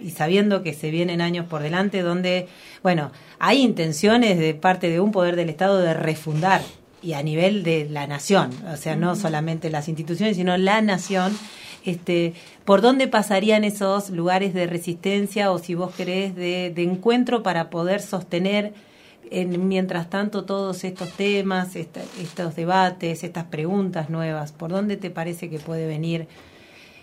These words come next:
Speaker 1: eh, eso, lugares de, comunes?
Speaker 2: Argentina tiene una historia muy importante y muy consolidada de movimientos sociales.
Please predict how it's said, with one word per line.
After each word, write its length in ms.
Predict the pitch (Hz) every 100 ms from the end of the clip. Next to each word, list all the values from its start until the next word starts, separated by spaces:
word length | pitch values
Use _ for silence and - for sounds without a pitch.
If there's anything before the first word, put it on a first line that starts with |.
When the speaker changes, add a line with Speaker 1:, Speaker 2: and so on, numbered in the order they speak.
| - - - -
Speaker 1:
eh, 280 | 147 147 151 - -
eso, 380 | 196 160 147 135 _ _
lugares 380 | 180 175 180 156
de, 360 | 160 151 147 147 - _ -
comunes? 680 | 180 185 180 165 151 - - - - -
Speaker 2:
Argentina 440 | 349 - 330 339 587 403
tiene 260 | 240 254 254
una 100 | 202
historia 800 | 190 208 214 240 214 190 175
muy 640 | 165 170 180 208 208 196 180
importante 840 | 170 175 170 208 233 247 254 247
y 140 | 208 170
muy 220 | 175 190
consolidada 880 | 190 196 - 160 160 180 226 262 233
de 440 | 170 160 156 160 170
movimientos 520 | 170 170 170 180 180
sociales. 920 | - - 247 247 185 160 165 170 -